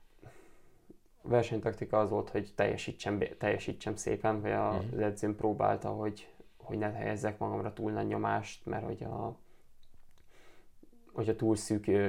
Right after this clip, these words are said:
Speaker 1: időkereteket szabok meg, hogy milyen alatt szeretnék beérni, akkor az verseny közben esetleg megtörhet, hogy,
Speaker 2: Mhm.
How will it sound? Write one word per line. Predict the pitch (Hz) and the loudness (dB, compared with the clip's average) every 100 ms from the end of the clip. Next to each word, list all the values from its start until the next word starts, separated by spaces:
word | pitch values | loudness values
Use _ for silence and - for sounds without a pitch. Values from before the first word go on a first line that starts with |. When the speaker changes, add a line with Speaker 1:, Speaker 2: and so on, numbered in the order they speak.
| - | 2
Speaker 1:
időkereteket | 101 101 101 107 104 104 101 | 2 0 4 2 4 2 0
szabok | 98 104 104 - | 0 2 2 0
meg, | 104 | -4
hogy | 104 101 | -2 -2
milyen | 107 104 | 0 -2
alatt | 107 - 104 110 | -4 -4 -4 -4
szeretnék | - 107 107 | -6 -4 -2
beérni, | 104 107 107 101 | 0 2 0 -2
akkor | 101 - 104 | -4 -2 -2
az | 104 - - | -2 -8 -8
verseny | 107 101 - 110 | -4 -4 -4 -6
közben | 104 104 107 | -4 -4 -4
esetleg | 104 - 110 | -6 -6 -4
megtörhet, | 107 104 - 101 - - | -4 -4 -2 -2 0 -4
hogy, | - 117 - - | -2 -6 -6 -16
Speaker 2:
Mhm. | - | -12